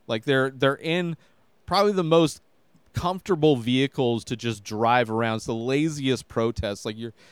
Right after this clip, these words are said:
sitting on something as comfortable as a couch, driving around Washington, D C, because of what? Because of what? Because Trump is still president,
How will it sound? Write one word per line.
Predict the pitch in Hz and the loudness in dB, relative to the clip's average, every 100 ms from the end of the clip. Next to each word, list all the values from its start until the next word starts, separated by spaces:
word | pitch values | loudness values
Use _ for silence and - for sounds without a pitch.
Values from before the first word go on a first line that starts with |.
| _ | _
sitting | - - 175 175 | -10 0 0 2
on | 156 139 | 2 0
something | - 143 - 143 | -2 -4 -4 -4
as | 117 | -6
comfortable | - 135 - 139 135 123 | -4 -4 -4 -4 -2 -2
as | 101 | -4
a | |
couch, | 107 - 120 120 - - - _ _ _ _ _ | -8 -8 -2 -2 -4 -16 -20 _ _ _ _ _
driving | - 127 117 127 123 131 123 | -8 0 2 4 4 0 0
around | 120 117 113 113 110 110 98 _ _ _ _ | -4 -2 0 0 -2 -6 -12 _ _ _ _
Washington, | 104 113 113 - 120 127 107 | -2 0 0 -2 -8 -8 -8
D | 107 104 | -6 -6
C, | 95 110 104 95 92 _ _ _ _ | -8 -6 -4 -6 -10 _ _ _ _
because | 107 - 117 107 101 | -10 -2 0 2 0
of | 107 90 | -6 -6
what? | 104 98 80 _ _ | -8 -8 -10 _ _
Because | 123 - 135 120 | -10 0 2 2
of | 117 | -4
what? | 98 101 80 - _ | -4 -4 -4 -10 _
Because | 107 135 120 117 104 - - _ _ _ _ _ _ _ _ _ | -6 2 2 2 -4 -14 -18 _ _ _ _ _ _ _ _ _
Trump | - 170 165 | 2 2 4
is | 175 147 | 2 0
still | 190 170 | 0 -2
president, | - 170 160 156 160 160 | 2 2 2 2 -2 -4